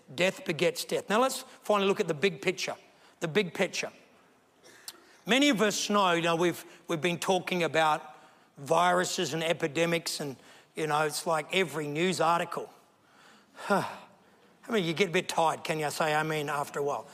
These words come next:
It's nearly been two years, but that's, it is what it is. An epidemiologist, we never even knew who these people were. Now they're celebrities, aren't they? <laughs> Anyway, way back in eighteen sixty-nine, there was a lady named Mary Mullen,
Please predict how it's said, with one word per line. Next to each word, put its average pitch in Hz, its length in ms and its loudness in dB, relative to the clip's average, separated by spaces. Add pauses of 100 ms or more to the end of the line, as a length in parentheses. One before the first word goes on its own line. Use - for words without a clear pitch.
(120)
It's - 140 -14
nearly 190 200 2
been 165 200 0
two - 160 -2
years, 156 340 2
but 135 300 -4 (380)
that's, 180 280 0
it 180 100 2
is 214 180 4
what 185 160 2
it 175 60 -2
is. 165 180 0
An 170 80 -6
epidemiologist, 190 1000 0
we 208 100 0
never 208 180 0
even 165 160 -2
knew 190 180 2
who 180 60 -2
these 165 140 -6
people 160 320 -6
were. 170 260 -4 (840)
Now 185 160 4
they're 175 140 2
celebrities, 151 600 0
aren't 165 180 0
they? 123 260 -4
<laughs> - 60 -20 (1800)
Anyway, 180 320 4
way 196 200 4
back 196 280 2
in 185 100 2
eighteen 180 400 2
sixty-nine, 165 840 0 (720)
there 175 120 2
was 175 140 0
a 170 80 2
lady 180 300 2
named 170 400 0
Mary 175 400 2
Mullen, 156 440 0